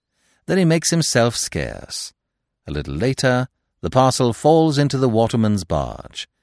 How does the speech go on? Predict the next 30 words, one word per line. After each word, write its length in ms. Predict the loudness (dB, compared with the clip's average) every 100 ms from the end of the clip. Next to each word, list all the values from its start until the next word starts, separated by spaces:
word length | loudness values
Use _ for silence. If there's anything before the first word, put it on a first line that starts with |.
| _ _ _ _
And 260 | -4 0 2
there 200 | 2 2
you 180 | 2 2
are. 480 | 2 0 -2 -6 -14 _ _ _
<laughs> 140 | -4 -4 _ -20 _ _ _
It's 160 | -6 -2
hot 240 | 0 2
work. 440 | 4 6 4 0 -10 _ _ _ _ _
What 100 | -2
do 60 | 2
you 80 | 4
say 200 | 4 4
to 120 | 2
the 100 | 0
story? 500 | 0 0 0 -2 -6 _ _ _ _ _ _ _ _ _ _ _ _ _
He 200 | -6 -2
looked 260 | -2 -4 -6
at 120 | -6
Ganimard 640 | -4 -4 -4 -6 -8 -10
to 80 | -8
see 200 | -8 -4
what 140 | -2
impression 520 | -2 -4 -4 -4 -4 -4
his 160 | -4
speech 340 | -6 -6 -6 -6
had 140 | -10
produced 460 | -12 -10 -8 -8 -8
on 120 | -6
the 80 | -6
inspector. 600 | -8 -8 -10 -10 -16